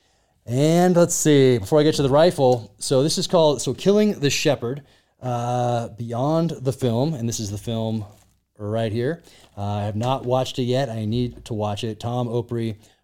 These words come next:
right here. And be sure and check out this book. Uh, spent three years documenting the lives of a remote community in Zambia, uh, led by a woman chief who dared to break the bonds of poverty by waging a war on wildlife poaching. So right there,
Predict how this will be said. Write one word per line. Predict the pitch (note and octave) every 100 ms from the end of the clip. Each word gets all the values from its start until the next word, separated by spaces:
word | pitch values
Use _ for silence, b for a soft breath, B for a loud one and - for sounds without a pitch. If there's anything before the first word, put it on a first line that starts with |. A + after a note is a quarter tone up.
| -
right | A2 G2+
here. | A2 G#2+ G2+ G#2 b
And | G#2+ G2+ G2
be | F#2+
sure | B2
and | A2
check | B2+ G#2+
out | A2 G#2 G2 _ -
this | G#2+ G2+
book. | - G#2 G2+ - B B
Uh, | G2+ G#2 F#2+ G2 F#2
spent | - A2 F2+
three | - C#3+ E3
years | D3+ C3 A#2+ A2+ -
documenting | A#2+ A2 B2 B2 A2+
the |
lives | G#2 A2+ A#2 C3 A#2
of | A#2
a | G#2+
remote | G#2 G#2+ B2+
community | C3 B2 A#2+ A#2+
in | A2+
Zambia, | E2+ F#2+ E2+ C#2+ C2 - _ b b b -
uh, |
led | E2 F#2
by | G#2+
a | F#2+
woman | G2 B2+ A#2+
chief | A2+ G#2
who | G#2
dared | F2 G#2+ A#2+ A2
to |
break | A2 A2
the | G2+
bonds | F2 G#2+ A2+
of | G#2
poverty | G#2 G2+ G2+ G2
by | F#2+
waging | F2 G2+ G2+ G#2+
a | F2+
war | F#2 A2 A2
on | F2 D#2+
wildlife | D#2+ E2+ F#2+ G2+ G#2+ - _ _
poaching. | - D2 - - - B B B -
So | F#2 F2
right | A2+ A2
there, | A2+ A2 F2+